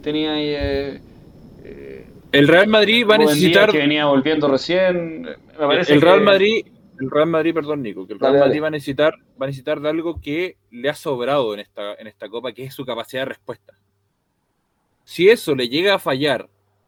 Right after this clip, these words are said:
Speaker 2: o llega a titubear el Real Madrid, yo creo que el City va a cerrar el partido, porque lo que tiene el City es que el City te va a hacer goles. Le va a hacer un gol al Real Madrid, sobre todo si va a tener complicada la situación de Alaba.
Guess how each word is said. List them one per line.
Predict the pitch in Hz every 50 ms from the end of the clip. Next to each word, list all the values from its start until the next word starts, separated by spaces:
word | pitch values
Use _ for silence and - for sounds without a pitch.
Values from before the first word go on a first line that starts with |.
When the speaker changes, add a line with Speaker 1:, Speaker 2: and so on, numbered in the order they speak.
| _ _ _ _ _ _ _ _ _ _
Speaker 2:
o | - 110
llega | 110 120 151 180 196
a | 185
titubear | 180 170 143 143 123 113 123 139 156
el | 170
Real | 190 196 190
Madrid, | 190 190 190 190 202 214 240 285 330 _ _ _ _ _ _ _ _ _ _
yo | 143 151 165 175
creo | 175 180 185 165
que | 165 180
el | 175 147
City | - 190 180 170 185
va | 180 180
a | 180
cerrar | - 185 175 175
el | 175 165
partido, | 185 175 - - 180 151
porque | 123 117 113 - 139
lo | 131 123
que | 135 131
tiene | 135 165 190 208
el | 208 196
City | - 226 226 - 226
es | 208
que | - 175
el | 147
City | - - 202 190 214 180
te | 180 143
va | 131 139
a |
hacer | 147 - - 170 165
goles. | 147 135 101 92 - _ _ _ _ _ _ _ _ _ _ _ _ _ _ _ _ _ _ _ _ _ _ _ _ _ _ _ _ _ _ _ _ _ _ _ _
Le | 107 113
va | 117 131
a | 151
hacer | - - - 170
un | 175 170 160
gol | 170 175 170 170
al | 170 160
Real | 160 165 165
Madrid, | 165 165 160 143 113 98
sobre | - 123 117 110 110
todo | - - 131 147
si | 143 - 147
va | 143 151
a | 143
tener | - 151 147 151 139
complicada | - 156 143 135 143 127 139 147 151
la | 147
situación | 143 - 139 131 135 147 143
de | 143 156
Alaba. | 143 117 95 - _